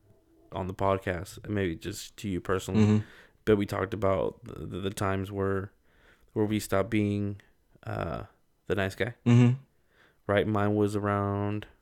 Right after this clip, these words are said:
Speaker 1: um, the end of junior year.
Speaker 2: Okay.
Speaker 1: Where I kinda, I kinda stopped. My senior year, I feel like I was a little more of a dick.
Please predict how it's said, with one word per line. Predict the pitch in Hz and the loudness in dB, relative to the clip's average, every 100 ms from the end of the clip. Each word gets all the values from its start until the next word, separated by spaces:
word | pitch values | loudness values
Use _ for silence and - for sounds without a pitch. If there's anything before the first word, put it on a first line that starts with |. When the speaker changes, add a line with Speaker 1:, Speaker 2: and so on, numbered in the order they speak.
| _ _ _ _ _ _ _ _ _ _ _ _ _ _ - | _ _ _ _ _ _ _ _ _ _ _ _ _ _ -10
Speaker 1:
um, | - 78 60 50 - _ _ _ | -4 -2 -2 -4 -8 _ _ _
the | 101 98 | -4 0
end | 101 | 0
of | 98 | -2
junior | 101 104 | -2 -2
year. | 101 107 113 _ _ _ _ _ _ _ _ _ _ _ _ _ - | -2 -4 -8 _ _ _ _ _ _ _ _ _ _ _ _ _ 2
Speaker 2:
Okay. | 107 113 104 | 4 4 4
Speaker 1:
Where | 95 | 2
I | 101 | 2
kinda, | 104 95 - | 0 -2 -6
I | |
kinda | 98 98 | -4 -4
stopped. | 95 101 95 - | -2 -2 -2 -4
My | 104 | -4
senior | 104 113 101 | -2 0 0
year, | 98 98 98 - - | 0 -2 -4 -8 0
I | 101 | 2
feel | 104 95 | 2 0
like | 95 90 | -2 -2
I | |
was | 95 | -4
a | |
little | 98 98 | -4 -4
more | 98 | -4
of | 92 | -6
a | 92 | -6
dick. | 95 95 - | -6 -6 -10